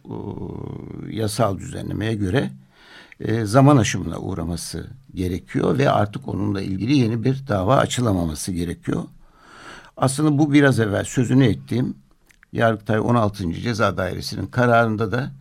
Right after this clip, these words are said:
kısmen bunlara değinen ve bu, bunların üzerine basa basa,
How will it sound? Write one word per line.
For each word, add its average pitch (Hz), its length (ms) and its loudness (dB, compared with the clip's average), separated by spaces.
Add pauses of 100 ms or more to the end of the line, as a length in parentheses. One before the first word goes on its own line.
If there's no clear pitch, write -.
(220)
kısmen 139 540 -2 (240)
bunlara 110 580 0
değinen 120 520 0 (300)
ve 113 180 -2
bu, 107 260 -2
bunların 117 340 0
üzerine 110 440 -2
basa 110 280 -2
basa, 120 460 -4